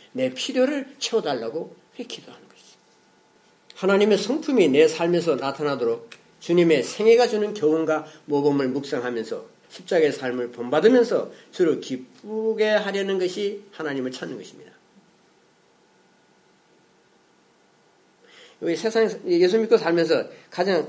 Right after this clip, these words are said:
안 되는 것 중에 하나가 뭐냐면 하나님의 성품이 잘 안 드러나는 거예요. 어떤 때는 좀 되는 것 같은데 어떤 때 되면 그냥 한순간에 확 뒤집어져 버려요.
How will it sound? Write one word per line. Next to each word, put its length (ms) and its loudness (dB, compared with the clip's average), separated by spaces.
안 240 -2
되는 160 8
것 120 6
중에 160 -2
하나가 300 0
뭐냐면 360 -2
하나님의 480 0
성품이 460 -6
잘 200 -8
안 120 -2
드러나는 400 -6
거예요. 280 -16
어떤 220 -4
때는 180 2
좀 160 0
되는 240 -6
것 80 -4
같은데 360 -4
어떤 260 -6
때 120 -6
되면 180 -4
그냥 260 -6
한순간에 580 2
확 200 -10
뒤집어져 420 -4
버려요. 340 -16